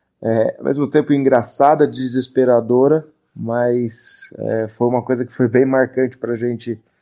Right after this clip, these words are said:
nesse momento aí. E, e depois a gente teve, né, alguns outros fatos marcantes também no torneio, que foi a questão de poder ver ao vivo o Brasil ganhar da Argentina. Então, eu tava, a gente tava lá no estádio, tinha pouquíssimas pessoas, porque era o último jogo do dia.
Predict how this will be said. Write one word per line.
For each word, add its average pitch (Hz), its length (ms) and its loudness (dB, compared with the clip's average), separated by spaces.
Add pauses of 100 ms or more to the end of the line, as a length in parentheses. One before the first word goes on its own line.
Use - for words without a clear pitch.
(320)
nesse 117 280 -4
momento 117 500 -4
aí. 101 240 -2 (1000)
E, 143 340 6
e 160 80 6
depois 165 680 4
a 147 60 6
gente 175 320 0
teve, 170 320 4
né, 131 540 6
alguns 123 360 2
outros 143 280 0
fatos 139 260 2
marcantes 139 540 2
também 131 240 0
no 131 120 0
torneio, 135 460 2
que 170 100 -4
foi 139 640 6
a 131 60 4
questão 139 340 -2
de 131 120 -4
poder 131 340 2
ver 135 140 4
ao 131 120 4
vivo 135 360 2
o 123 40 -2
Brasil 127 320 2
ganhar 127 220 0
da 127 80 0
Argentina. 127 720 -2
Então, 120 400 -4 (140)
eu 120 160 -2
tava, 123 400 2
a 113 100 -4
gente 117 240 -10
tava 123 260 2
lá 123 140 0
no 123 100 -2
estádio, 131 400 0
tinha 127 160 -4
pouquíssimas 131 600 -6
pessoas, 143 340 -2
porque 135 220 -10
era 127 100 2
o 131 40 0
último 139 380 -2
jogo 135 300 0
do 120 140 -4
dia. 143 360 -2